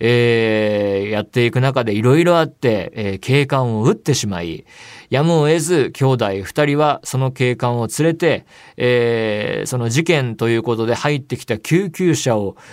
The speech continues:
強奪し、えー、中にいた救急救命士の女性をも人質に取り、えー、警察からの逃走を狙うがという物語です。この映画、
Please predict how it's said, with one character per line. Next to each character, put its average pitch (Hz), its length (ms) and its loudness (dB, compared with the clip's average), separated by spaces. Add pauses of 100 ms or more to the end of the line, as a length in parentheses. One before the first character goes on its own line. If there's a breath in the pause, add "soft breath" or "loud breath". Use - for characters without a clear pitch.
(180 loud breath)
強 131 240 2
奪 135 180 -2
し、 104 420 -4 (340 loud breath)
え 123 600 0
ー、 - 20 -4
中 139 260 0
に 110 160 -4
い - 40 -8
た 107 140 -2
救 170 240 0
急 160 340 0
救 160 260 2
命 160 180 2
士 127 140 -2
の 107 100 -2
女 113 140 -2
性 143 520 2
を 185 100 2
も 180 140 0
人 143 240 -2
質 135 220 -2
に 131 100 2
取 147 280 2
り、 - 40 -18 (400 loud breath)
え 92 720 -2
ー、 - 20 -18
警 104 120 0
察 92 220 -4
か 98 100 -2
ら 92 80 -4
の 82 160 -10
逃 127 240 0
走 - 140 -2
を 123 400 0 (120)
狙 101 360 0
う 120 40 0
が 110 220 -2 (120)
と 110 140 -8
い 101 80 -2
う 95 60 -4
物 95 240 -4
語 95 80 -4
で 92 300 -8
す。 - 280 -14 (640 loud breath)
こ 165 140 0
の 196 140 2
映 175 120 2
画、 151 280 0